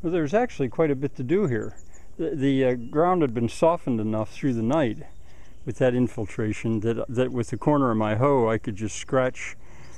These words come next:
those zonger proposals. And you can see this one's already beginning to fill. And, uh, this one I had done yesterday,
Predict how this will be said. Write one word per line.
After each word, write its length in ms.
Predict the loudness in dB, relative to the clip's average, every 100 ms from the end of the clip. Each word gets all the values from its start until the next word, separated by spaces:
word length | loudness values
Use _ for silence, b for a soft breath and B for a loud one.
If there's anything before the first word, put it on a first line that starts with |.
| B -8
those 400 | 0 2 2 -2
zonger 540 | -4 2 2 2 0 -2
proposals. 960 | 0 0 6 6 6 2 -4 -6 -10 B B B B B -4
And 160 | 0 0
you 100 | 0
can 100 | -4
see 240 | -2 0
this 200 | 0 -2
one's 160 | -2 2
already 320 | 4 4 2
beginning 440 | 0 -2 0 -2
to 40 | -4
fill. 380 | -2 2 2 0 b b b -12 -12 -12 -12 -10 -12 -10 -12 -6
And, 260 | 0 2 2
uh, 140 | 0 -4 B B B B B B 0
this 240 | 0 2
one 80 | 2
I 140 | 4
had 180 | 0 2
done 180 | 4 4
yesterday, 680 | 4 2 0 0 2 0